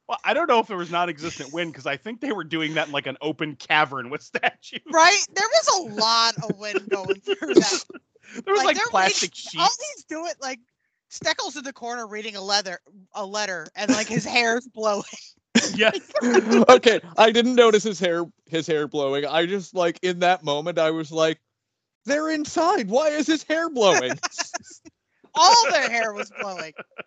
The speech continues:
Speaker 2: I do. I, I don't. I didn't make a note of it, but yeah, you're right. All
Speaker 3: See,
Speaker 2: their hair
Speaker 3: I,
Speaker 2: was
Speaker 3: I only noticed Kevin Bacon's because he did it in such, like, that cool guy bravado way.
Speaker 2: It's 'cause he had that mullet at the time. That's
Speaker 1: Oh, yeah.
Speaker 2: technically, yeah, yeah.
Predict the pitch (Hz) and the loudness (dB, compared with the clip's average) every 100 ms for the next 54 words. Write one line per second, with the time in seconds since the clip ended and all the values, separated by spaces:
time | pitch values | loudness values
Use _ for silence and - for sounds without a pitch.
0 | _ - - 294 277 302 311 277 294 269 | _ -14 -2 0 0 -10 -14 -12 -6 -4
1 | 294 262 302 269 339 339 - 302 370 339 | -4 -6 -8 -6 -6 -8 -8 -6 -6 -6
2 | 302 285 269 240 262 254 269 240 226 220 | -6 -6 -8 -6 -6 -6 -8 -10 -6 -6
3 | 190 202 185 160 - _ _ 202 202 208 | -6 -8 -8 -8 -10 _ _ -4 -2 0
4 | 214 214 220 220 185 185 _ _ 294 180 | 2 6 6 4 -2 -18 _ _ -12 2
5 | 190 220 226 208 185 190 - _ - 175 | 4 4 0 -2 0 0 -2 _ 0 0
6 | 160 151 135 135 147 - 190 - 160 - | 0 -4 -4 -4 -8 -4 -4 -2 -2 -4
7 | 165 147 156 143 - - 143 - 143 139 | -6 -2 -4 -6 -12 -4 -4 -4 -6 -4
8 | 131 135 - - 151 123 117 110 117 113 | -4 -8 -8 -4 -4 -2 -4 -4 -12 -12
9 | 107 107 104 - 302 - 381 311 349 285 | -10 -10 -12 -8 -8 -4 -4 -2 -2 2
10 | 269 262 233 226 208 196 208 190 147 _ | 4 4 2 -6 -6 -12 -12 -12 -14 _
11 | 165 - - 143 135 - 208 185 156 160 | -18 -18 -20 -18 -16 -12 -4 0 2 2
12 | 120 147 214 202 220 175 151 _ - 143 | 2 -4 -10 -10 -8 -8 -10 _ -14 -14